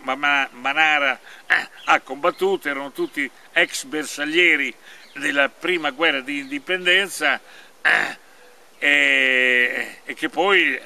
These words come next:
avrebbero contribuito moltissimo alla difesa di Roma, e Manara sarebbe anche morto.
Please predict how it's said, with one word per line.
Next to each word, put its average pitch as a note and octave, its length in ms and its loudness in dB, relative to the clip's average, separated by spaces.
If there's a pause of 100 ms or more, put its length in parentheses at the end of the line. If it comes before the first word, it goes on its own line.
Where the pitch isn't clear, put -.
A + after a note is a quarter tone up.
(600)
avrebbero C#3 720 -2 (100)
contribuito D3 680 -2
moltissimo C3+ 760 -8 (460)
alla C#3 200 -2
difesa D3 420 -2
di F#3+ 120 -6
Roma, F3 500 2
e D#3+ 120 2
Manara E3 500 2
sarebbe C#3 360 -4
anche C#3 220 -4
morto. F3+ 400 -2